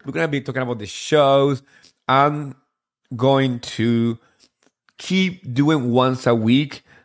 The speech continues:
because my life is so hectic right now, uh, with my real life, you know, that keeping up with three times a week podcast about recaps is gonna be hard. But I'm gonna be honest,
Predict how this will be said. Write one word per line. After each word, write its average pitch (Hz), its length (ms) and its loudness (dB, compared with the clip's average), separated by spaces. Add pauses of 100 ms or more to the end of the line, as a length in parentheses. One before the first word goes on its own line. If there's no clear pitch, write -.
because 127 320 -2
my 123 180 -2
life 113 380 0
is 143 100 -8
so 143 160 0
hectic 117 600 -2
right 139 220 0
now, 147 380 2 (420)
uh, 113 420 2
with 113 180 -4
my 117 160 -2
real 113 480 -2
life, 120 560 0
you 127 120 -6
know, 131 320 -2 (420)
that 120 480 2 (380)
keeping 165 320 -2
up 160 260 0
with 147 360 0 (840)
three 147 440 0
times 135 360 -2
a 135 80 2
week 123 380 -2
podcast 120 500 0
about 110 200 0
recaps 107 420 -2
is 98 100 -14
gonna 101 220 -8
be 101 80 -8
hard. 104 360 -4 (320)
But 120 100 0
I'm 123 140 0
gonna 139 140 2
be 127 160 2
honest, 117 360 0